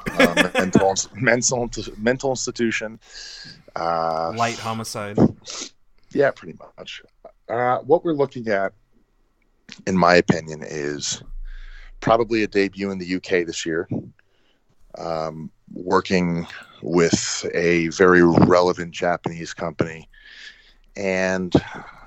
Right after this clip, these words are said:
Speaker 1: <laughs> more television time.
Speaker 2: <laughs>
Speaker 1: Yeah.
Speaker 2: Very well. We'll leave it with there. Um, guys, please, uh, check out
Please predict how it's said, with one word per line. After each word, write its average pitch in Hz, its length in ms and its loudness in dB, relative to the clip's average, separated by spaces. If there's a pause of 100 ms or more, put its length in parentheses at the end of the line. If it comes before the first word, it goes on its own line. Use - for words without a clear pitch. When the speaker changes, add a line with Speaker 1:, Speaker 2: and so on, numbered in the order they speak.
(680)
Speaker 1:
<laughs> - 600 -4
more 107 280 4
television 101 600 2
time. - 580 -6 (320)
Speaker 2:
<laughs> - 100 -16 (1500)
Speaker 1:
Yeah. - 80 -16 (420)
Speaker 2:
Very 104 320 -6
well. 92 420 -8
We'll 113 200 -4
leave 120 200 -4
it 120 80 -4
with 107 140 -8
there. 107 360 -4
Um, 107 280 -6
guys, 110 280 -6
please, 117 640 -6
uh, 101 200 -4
check 107 320 -8
out 104 380 -4